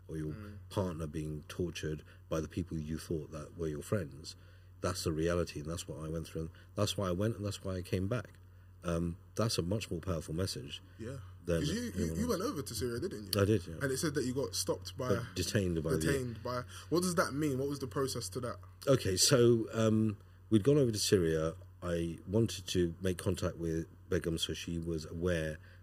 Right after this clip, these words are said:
Speaker 1: that her, uh, process of stripping her citizenship had happened, she could sign some forms. It was in order to activate the, her legal right to challenge. So I'd gone over there, managed to get the authority and the permissions from,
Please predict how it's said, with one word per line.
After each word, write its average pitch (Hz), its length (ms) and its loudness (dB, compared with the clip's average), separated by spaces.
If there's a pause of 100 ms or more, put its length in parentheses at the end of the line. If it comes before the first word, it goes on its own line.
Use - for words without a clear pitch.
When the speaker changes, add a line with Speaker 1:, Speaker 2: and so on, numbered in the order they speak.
Speaker 1:
that 85 140 -2
her, 78 340 0 (160)
uh, 76 420 -6
process 85 460 -2
of 78 220 -6 (340)
stripping 87 320 0
her 80 80 0
citizenship - 460 -6
had - 60 -14
happened, 92 440 0
she - 240 -8
could 80 160 -6
sign 80 220 -4
some 76 180 -8
forms. 78 420 -4 (380)
It 107 100 0
was 95 260 2 (180)
in 101 100 4
order 101 180 6
to 82 260 -2 (120)
activate 85 500 0
the, 82 80 -6
her 87 180 0
legal 80 440 -2
right 78 240 -6
to - 80 -14
challenge. - 540 -6 (580)
So 120 400 4 (160)
I'd 107 140 2
gone 156 160 8
over 123 160 6
there, 90 380 4 (200)
managed 117 360 4
to - 80 -4
get 98 180 2
the 98 80 4
authority 95 540 2
and 87 100 2
the 85 40 0
permissions 87 580 -2
from, 80 460 -2